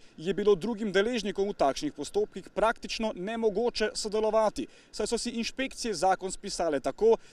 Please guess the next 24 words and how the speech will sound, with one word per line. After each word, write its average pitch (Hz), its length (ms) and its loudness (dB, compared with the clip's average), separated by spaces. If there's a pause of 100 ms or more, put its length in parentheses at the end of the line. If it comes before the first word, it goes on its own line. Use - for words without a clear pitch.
da 139 220 2
je 175 80 4
bila 180 180 4
stranka 180 420 0
v 156 60 -4
postopku 208 580 0 (140)
lahko 202 400 0
samo 185 420 0 (140)
preiskovanec. 196 1000 2 (540)
Vrhničani 247 560 6
bodo 220 220 2
torej 233 260 2
svoj 220 240 4
odgovor 214 480 2
na 208 120 0
to, 185 240 4 (160)
ali 147 300 2
je 147 80 2
Kemis 202 360 -2
po 190 120 -2
požaru 190 560 4 (180)
zgradbo 160 520 0
obnavljal 180 540 2
neupravičeno, 160 800 0